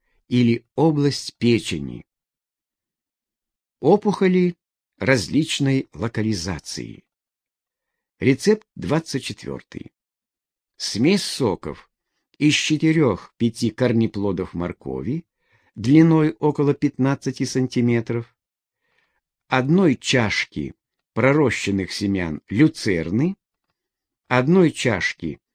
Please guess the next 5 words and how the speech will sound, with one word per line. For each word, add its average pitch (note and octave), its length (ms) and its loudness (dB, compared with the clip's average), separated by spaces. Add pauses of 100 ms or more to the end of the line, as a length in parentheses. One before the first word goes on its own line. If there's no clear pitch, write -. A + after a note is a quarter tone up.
(300)
мелко E3 580 2
нарезанной C#3 580 0
петрушки. - 600 -8 (800)
Отжать A#2 600 -2
соки, - 680 -4